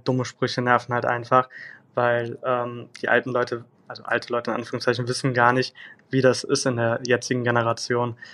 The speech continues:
Zum Beispiel, wenn man dann in der Schule mit einem Taschenrechner ankommt oder so, dann sagen die, „Boah, Mathe müsst ihr ja gar nicht mehr können, ihr benutzt den Taschenrechner.“ Und die verstehen einfach nicht, dass die Aufgaben einfach so komplex sind, dass man diesen Taschenrechner beherrschen muss,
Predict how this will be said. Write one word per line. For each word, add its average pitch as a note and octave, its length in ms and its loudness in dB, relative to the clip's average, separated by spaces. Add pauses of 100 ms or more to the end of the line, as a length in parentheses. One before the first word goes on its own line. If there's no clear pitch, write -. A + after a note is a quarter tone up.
(100)
Zum - 140 -2
Beispiel, A#2+ 240 4
wenn B2 80 2
man B2 120 2
dann B2 140 2
in A#2+ 60 -2
der A#2 80 -2
Schule C3 240 0
mit C3 120 -2
einem A#2 120 -4
Taschenrechner A#2+ 600 2
ankommt A#2 520 -4
oder A#2+ 240 4
so, B2+ 220 4 (280)
dann A#2 120 -6
sagen A#2 260 4
die, A#2 100 -4
„Boah, A#2+ 260 0
Mathe B2 280 0
müsst B2+ 260 -4
ihr B2 60 2
ja A#2 80 0
gar A2+ 140 0
nicht A2+ 160 -6
mehr A#2 120 -4
können, B2 200 0
ihr A#2+ 100 0
benutzt A#2+ 280 -6
den A2+ 80 -4
Taschenrechner.“ B2 640 0 (240)
Und - 100 -20
die - 40 -16
verstehen B2 340 2
einfach A#2+ 220 2
nicht, B2 200 -4
dass A#2+ 100 -6
die A#2 120 0
Aufgaben A#2 320 -2
einfach A#2 220 -2
so A#2+ 120 -8
komplex - 500 0
sind, C3 220 2 (280)
dass - 140 -12
man B2 80 0
diesen A#2 180 -4
Taschenrechner A#2 520 0
beherrschen A2+ 400 -2
muss, A#2+ 220 -4